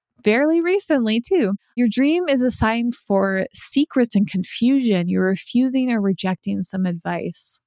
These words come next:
Mm-hmm. I don't know about that one. Huh. Okay. Huh. There's this al-, term too, dreaming of forget and fee an animal. What does fee mean? "Feed"? Maybe this website meant to say feed.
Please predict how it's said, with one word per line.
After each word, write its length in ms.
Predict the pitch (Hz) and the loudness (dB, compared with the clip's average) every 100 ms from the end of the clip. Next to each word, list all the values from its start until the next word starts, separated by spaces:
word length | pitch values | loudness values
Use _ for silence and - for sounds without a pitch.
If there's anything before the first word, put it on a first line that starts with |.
| _ | _
Mm-hmm. 340 | 185 - 190 180 170 _ _ _ _ _ - | -6 -4 -6 -10 -14 _ _ _ _ _ -4
I 40 | |
don't 60 | - | -2
know 60 | - | -2
about 280 | - - | -4 -4
that 160 | - - | -4 -4
one. 280 | - - 175 - _ _ | -4 -6 -6 -10 _ _
Huh. 240 | - 190 180 - 269 | -2 0 0 -2 -6
Okay. 280 | 277 208 220 - _ _ - | -4 -4 -6 -10 _ _ -8
Huh. 380 | 269 214 175 180 - _ _ _ - | -2 -2 -2 -6 -12 _ _ _ -2
There's 160 | 269 | 0
this 200 | 320 294 | 2 2
al-, 160 | - - - - | 0 0 -2 0
term 320 | - 392 381 | 2 4 2
too, 400 | - 320 233 175 | 4 6 8 6
dreaming 760 | 170 - 220 240 269 302 320 277 | 2 -2 4 6 6 6 4 2
of 160 | 220 | 0
forget 720 | - - 220 180 - 202 262 - | -2 2 4 4 4 4 4 2
and 200 | 202 190 | 2 2
fee 440 | - 208 208 220 | 2 2 4 4
an 160 | 220 180 | 2 0
animal. 680 | - 175 180 170 - - 180 _ - | 0 0 2 0 -2 -4 -6 _ -2
What 100 | 285 | 2
does 220 | 302 - | 2 -2
fee 440 | - - 196 214 | -4 0 2 2
mean? 420 | 175 - - - - _ _ _ | 0 -6 -8 -12 -14 _ _ _
"Feed"? 560 | - - 185 202 254 | -10 0 2 2 2
Maybe 240 | 226 240 330 | 2 4 4
this 240 | 254 190 | 4 2
website 380 | - 175 180 175 | 2 2 2 2
meant 260 | 175 175 208 | 2 2 2
to 100 | 269 | 0
say 280 | - 330 | 2 0
feed. 540 | 320 - 330 339 349 | 0 0 2 2 0